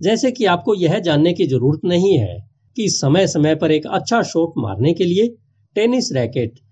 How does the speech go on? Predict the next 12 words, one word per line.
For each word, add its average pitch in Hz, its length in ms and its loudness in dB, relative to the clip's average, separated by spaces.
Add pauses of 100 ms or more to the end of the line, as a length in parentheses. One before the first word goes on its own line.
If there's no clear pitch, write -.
(180)
या 165 140 0
गोल्फ 170 440 2
क्लब 160 200 0
को 185 120 2
स्विंग 226 400 0
करने 139 280 0
का 160 100 0
उचित 185 440 -2
तरीका 147 320 -2
कौन 190 260 0
सा - 120 -2
होगा। 104 340 -2